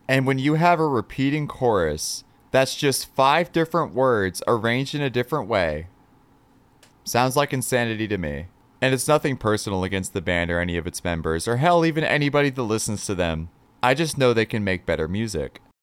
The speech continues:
If you guys have ever watched Brad Taste in Music on YouTube, he did a paid reaction stream where if somebody donated ten dollars, he would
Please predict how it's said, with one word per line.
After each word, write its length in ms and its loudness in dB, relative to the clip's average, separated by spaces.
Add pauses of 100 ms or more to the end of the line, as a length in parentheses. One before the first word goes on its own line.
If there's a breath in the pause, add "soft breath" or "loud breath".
(600)
If 120 0
you 80 2
guys 260 4
have 140 2
ever 180 2
watched 480 0
Brad 300 4
Taste 320 0
in 100 -4
Music 380 0
on 160 2
YouTube, 580 0
he 320 0
did 420 2
a 120 0
paid 340 0
reaction 460 -2
stream 420 -2
where 420 0 (280 soft breath)
if 140 0
somebody 360 0
donated 480 0
ten 300 -2
dollars, 460 2
he 120 -2
would 420 0